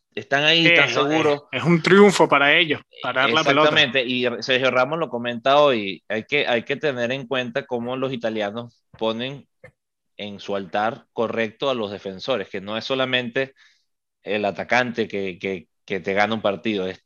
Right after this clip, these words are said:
Speaker 1: es un conjunto de cosas. Bravo por ellos, de verdad, superiores en muchos aspectos. El partido estuvo cerrado. Yo sí te voy a decir una cosa, cuando Italia empata, yo pensé que iba a ser tres, cuatro a uno.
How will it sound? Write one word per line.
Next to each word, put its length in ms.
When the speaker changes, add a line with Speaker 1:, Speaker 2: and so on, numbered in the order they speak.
Speaker 1:
es 140
un 140
conjunto 440
de 100
cosas. 340
Bravo 400
por 160
ellos, 240
de 80
verdad, 440
superiores 960
en 140
muchos 360
aspectos. 460
El 100
partido 260
estuvo 220
cerrado. 580
Yo 200
sí 120
te 80
voy 100
a 20
decir 180
una 160
cosa, 280
cuando 320
Italia 640
empata, 600
yo 280
pensé 340
que 80
iba 120
a 40
ser 220
tres, 260
cuatro 300
a 80
uno. 240